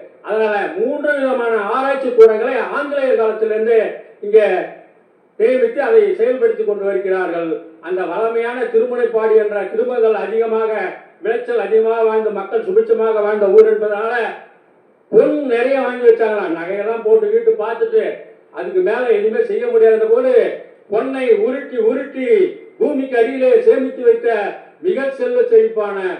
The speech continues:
நாடாக அது இருந்திருக்கிறது என்று பொன் உருட்டி என்று இன்று சொல்கிறார்கள். இங்கிருந்து இப்பொழுது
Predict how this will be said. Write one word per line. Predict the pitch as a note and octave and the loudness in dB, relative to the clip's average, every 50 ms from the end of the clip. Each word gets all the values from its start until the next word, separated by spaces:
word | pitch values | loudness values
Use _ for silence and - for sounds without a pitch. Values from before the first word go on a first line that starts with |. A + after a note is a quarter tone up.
| - - - _ _ - D3 | -12 -18 -20 _ _ -14 -10
நாடாக | F3+ G#3+ A3 A3 A3 G#3 F#3+ F#3+ F#3+ F#3+ F#3 E3 D3 - - - _ _ - - | -6 -4 -4 -2 -2 -4 -4 -4 -6 -6 -6 -8 -8 -12 -18 -20 _ _ -8 -4
அது | - F#3+ - - | -2 0 0 0
இருந்திருக்கிறது | - - - A3 A3 G#3 G#3+ G#3 G3+ G3 F#3+ G3 G3+ F#3+ F3+ D#3 - - - - _ _ _ E3 F#3 | 0 2 4 2 2 2 0 -4 -4 -4 -4 -4 -2 -2 -4 -4 -6 -8 -14 -20 _ _ _ -6 -4
என்று | F#3+ G#3+ B3+ B3+ B3 A#3 G3 E3 - - - - - - _ - | -4 -2 0 0 2 2 0 -2 -4 -10 -14 -20 -20 -20 _ 0
பொன் | G3+ A#3 C4+ C4+ C4+ C4 A3+ A3 G#3+ | 2 2 2 0 -2 -6 -6 -2 -2
உருட்டி | A3+ A#3 B3 - - A#3+ A3+ A3 | -2 -2 -2 -6 -2 2 2 2
என்று | G#3+ G#3+ A#3 A#3 A3 | 4 4 2 0 0
இன்று | G#3+ G3+ F#3+ - | -2 -4 -6 -6
சொல்கிறார்கள். | G3 G3 G3 G3+ G3 G3 F#3+ F#3 F3+ F3 F3 E3+ - - - - - _ _ D3+ D#3 | -8 -6 -6 -6 -4 -4 -4 -4 -4 -4 -4 -6 -8 -10 -12 -18 -20 _ _ -10 -6
இங்கிருந்து | F#3 F#3+ G#3 G#3 A3 A3+ A3+ A3+ G#3 | -4 -4 -2 -2 0 2 4 2 2
இப்பொழுது | G#3 A3 G#3+ G#3 G3+ G3+ A3 A3+ | 2 0 -2 -2 2 4 6 6